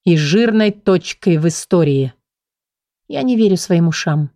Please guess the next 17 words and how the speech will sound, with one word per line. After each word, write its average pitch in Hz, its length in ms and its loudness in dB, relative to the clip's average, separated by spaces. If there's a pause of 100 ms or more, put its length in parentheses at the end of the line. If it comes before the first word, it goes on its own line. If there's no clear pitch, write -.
(460)
Он 208 180 2
по-прежнему 202 640 0
считает, 185 640 -2 (360)
что - 220 -4
я 180 200 4
могу 196 260 4
ему 196 280 4
врать 180 440 -2
и 208 40 -2
спала 190 360 0
с - 120 -8
Нейтаном. 175 600 0 (480)
И 262 80 0 (120)
это 320 260 0
учитывая 240 580 0
тот 214 260 -2
факт, - 680 -2